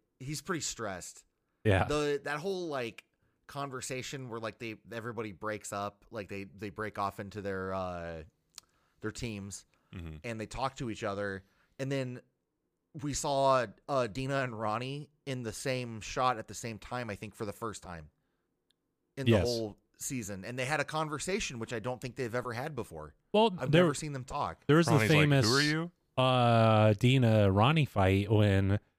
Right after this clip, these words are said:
Speaker 2: uh, like, she was talking to Sammy, and she said the word Ron, like, offhandedly, and then Ron ran down the stairs. He like, "You don't say
Speaker 1: Oh,
Speaker 2: my
Speaker 1: yeah, yeah,
Speaker 2: name."
Speaker 1: yeah.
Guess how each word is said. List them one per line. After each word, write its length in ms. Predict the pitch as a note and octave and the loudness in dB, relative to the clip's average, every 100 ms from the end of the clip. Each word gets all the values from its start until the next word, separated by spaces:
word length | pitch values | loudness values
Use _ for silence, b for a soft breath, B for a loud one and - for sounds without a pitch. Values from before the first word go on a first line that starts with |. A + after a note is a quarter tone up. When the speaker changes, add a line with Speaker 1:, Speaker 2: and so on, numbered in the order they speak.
| _ _ - | _ _ 0
Speaker 2:
uh, 300 | G#2 G2+ G2 G#2 _ | 4 6 4 2 _
like, 220 | A2+ G2+ - | 2 2 0
she 220 | - B2 | 2 6
was 380 | A2+ G#2 - - _ | 6 6 2 -6 _
talking 420 | - A#2+ - A2+ | 2 4 4 2
to 80 | G2+ | 2
Sammy, 640 | F#2 B2+ A2+ A2+ G2 F#2 E2+ _ _ _ - | 2 4 4 4 4 0 -4 _ _ _ -2
and 140 | G2+ | 0
she 160 | - C3 | 4 2
said 460 | - C3 C3 B2+ C3 | 4 4 4 4 2
the 100 | A#2 | 4
word 280 | B2 C3+ | 6 6
Ron, 500 | B2 A#2 B2 C3 C#3 C3+ _ _ - | 6 6 6 6 4 0 _ _ 2
like, 220 | G#2+ A2 | 4 6
offhandedly, 840 | A#2 A#2+ B2+ A#2+ A#2 G2+ G2+ G2 | 4 4 4 4 4 4 6 6
and 100 | G2+ | 6
then 160 | G#2+ G2+ | 6 6
Ron 380 | G#2+ G#2 G#2+ A2 - C#3 _ | 6 6 4 0 -12 -18 _
ran 340 | D#3 A#2+ A2+ G#2+ | 0 4 6 6
down 180 | G#2+ G#2 | 6 4
the 80 | F#2 | 2
stairs. 400 | - G#2+ F#2 F2+ | 4 4 4 6
He 80 | |
like, 260 | G2+ G#2+ F#2 | 4 4 4
"You 80 | C3+ | 4
don't 160 | A2+ | 4
say 280 | - - B2 | 2 2 4
Speaker 1:
Oh, 20 | |
Speaker 2:
my 180 | A2+ A#2 | 4 4
Speaker 1:
yeah, 80 | C3+ | 4
yeah, 160 | G#2+ F#2+ | 2 2
Speaker 2:
name." 120 | G2 | 0
Speaker 1:
yeah. 220 | F#2 E2+ | -2 -10